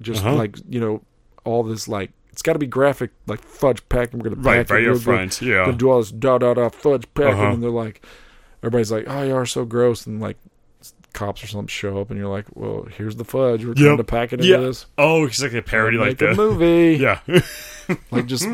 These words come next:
Speaker 1: scare people. You know, it's like, "Oh, we're gonna make the," ah, there's some other, yeah. I'm
Speaker 2: Yep.
Speaker 1: try-, I'm try-, I'm walking that
Speaker 2: Yep.
Speaker 1: thin
Speaker 2: Yeah.
Speaker 1: line.
Speaker 2: <laughs> Tread that ice.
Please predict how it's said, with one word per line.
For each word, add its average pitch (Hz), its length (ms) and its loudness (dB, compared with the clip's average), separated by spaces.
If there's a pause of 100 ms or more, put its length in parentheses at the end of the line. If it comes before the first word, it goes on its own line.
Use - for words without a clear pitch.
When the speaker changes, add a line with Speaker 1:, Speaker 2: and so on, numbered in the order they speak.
(100)
Speaker 1:
scare 139 380 2
people. 151 520 0 (680)
You 117 100 -8
know, 113 80 -4
it's 110 120 -8
like, 110 120 -4
"Oh, 135 200 4
we're 135 80 -2
gonna 127 120 -2
make 127 220 -4
the," 107 280 -4 (680)
ah, 101 320 -6
there's 95 180 -10
some 101 160 -12
other, 101 280 -12
yeah. 98 240 -10
I'm 104 100 -10
Speaker 2:
Yep. 131 140 2
Speaker 1:
try-, 120 200 4
I'm 120 80 -2
try-, 135 220 0
I'm 120 160 -2
walking 135 340 2
that 110 160 -6
Speaker 2:
Yep. 143 280 8
Speaker 1:
thin 123 40 -4
Speaker 2:
Yeah. 190 560 6
Speaker 1:
line. 208 120 6 (100)
Speaker 2:
<laughs> 196 100 -8
Tread 139 500 0
that 151 200 4
ice. 95 600 2